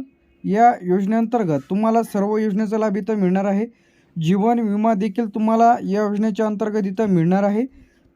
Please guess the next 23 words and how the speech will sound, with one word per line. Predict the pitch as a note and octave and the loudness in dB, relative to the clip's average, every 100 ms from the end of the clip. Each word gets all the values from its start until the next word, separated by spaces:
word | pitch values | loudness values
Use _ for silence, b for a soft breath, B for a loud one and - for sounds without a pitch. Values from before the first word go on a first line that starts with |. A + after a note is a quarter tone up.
| - | 0
तर | B3 | 2
ज्यांना | F#3 F#3 G#3 | 4 2 2
कोणाला | A3 A#3 A#3 | 0 2 2
या | A#3 G#3 A3+ A#3 F#3 | 2 2 0 0 -4
संपूर्ण | - G3 F#3+ A3+ | -4 -2 -2 0
योजनेबद्दल | A3+ G#3 A3 G#3+ A3 | 0 0 -2 -2 -2
माहिती | G#3+ F#3 F#3 | 0 0 0
पाहिजे | G3 G3 | -4 -2
असेल, | G#3 A3+ E3+ D#3+ | -2 -2 -2 -2
तर | F3+ | -4
त्यांनी | G3 G3+ | -2 -4
कमेंट | F#3+ F#3 G3 | -2 -2 -2
करून | F#3+ G3+ | -4 -6
नक्की | G3+ F#3+ G#3+ | -6 -6 -6
सांगा. | G#3 F3+ E3 A3 _ _ b b b b b b - | -4 -2 -2 -6 _ _ b b b b b b -2
तर | A#3 | 0
आता | A#3 B3+ | 2 2
बांधकाम | G#3 F#3 F#3 A3 A3+ | 2 0 0 -2 -2
कामगारांना | A3 F3+ F3 G#3 A#3 D#3+ C3+ - | 0 0 2 0 0 -2 -4 -2
संच | F#3+ G#3 B3 | 0 0 0
वाटप | A3 F#3+ G#3 F#3+ | 2 0 -2 -6
इथं | G3 G#3+ G#3+ | -4 -2 0
यापूर्वी | F#3 F#3+ G3 A3+ G3 F#3+ | 2 0 0 0 2 0